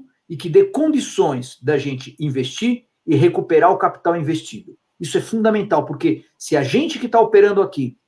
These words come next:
não consegue fazer isso, o investidor estrangeiro, quando olha o que tá acontecendo, ele vai ficar receoso de fazer um investimento. E a gente não pode, é, abrir mão de receber capital,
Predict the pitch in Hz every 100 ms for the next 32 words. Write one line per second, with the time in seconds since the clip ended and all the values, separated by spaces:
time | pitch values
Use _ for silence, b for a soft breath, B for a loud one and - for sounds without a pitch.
0 | - 156 214 190 165 214 202 180 160 135
1 | 139 208 - 120 127 b - 160 175 175
2 | 156 214 - 202 180 135 143 123 - _
3 | - 156 139 139 160 202 220 208 175 165
4 | 151 147 131 127 185 196 143 127 _ -
5 | 151 170 - 165 147 165 - 147 165 151
6 | 175 _ _ 151 165 143 151 143 147 156
7 | 120 110 - _ _ 147 139 170 160 151
8 | 156 240 285 170 165 160 170 _ _ _
9 | _ 139 139 135 117 143 262 180 170 185
10 | 151 156 175 - 143 160 147 147 - 135
11 | 143 143